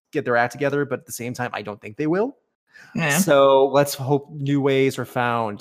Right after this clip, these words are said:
Speaker 1: to help highlight bands like this. That
Speaker 2: Mm-hmm.
Speaker 1: being said, please check out, please subscribe to the main channel. Check out Gretchen's channel. She just did a video on talking about Poppy a little bit while she was doing her makeup tutorial on Poppy-inspired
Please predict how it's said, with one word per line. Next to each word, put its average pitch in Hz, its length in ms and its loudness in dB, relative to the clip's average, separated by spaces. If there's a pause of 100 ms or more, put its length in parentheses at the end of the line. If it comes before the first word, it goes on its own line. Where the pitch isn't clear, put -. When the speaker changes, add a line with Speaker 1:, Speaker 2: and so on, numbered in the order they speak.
Speaker 1:
to 127 140 -4
help 117 200 -4
highlight 117 380 -4
bands 101 260 -10
like 98 160 -12
this. - 300 -12 (1300)
That 147 160 6
Speaker 2:
Mm-hmm. 185 40 -2
Speaker 1:
being 160 180 4
said, 170 380 2 (440)
please 156 340 -4
check 147 140 0
out, 143 400 0
please 160 180 -4
subscribe 147 360 -2
to 151 60 -8
the 143 60 -4
main 143 200 -2
channel. 170 340 -4
Check 139 260 -4
out 123 120 0
Gretchen's 127 380 -6
channel. 151 280 -4
She 139 160 -8
just 117 180 -10
did 123 100 -6
a 117 60 -2
video 113 460 -2
on 107 440 -2 (360)
talking 123 260 0
about 107 240 0
Poppy 110 320 2
a 135 60 0
little 131 180 -2
bit 135 140 0
while 117 160 0
she 123 120 -10
was 110 120 -8
doing 117 180 -8
her 110 180 -8
makeup 110 360 -8
tutorial 127 480 -6
on 104 320 0 (160)
Poppy-inspired 113 1040 0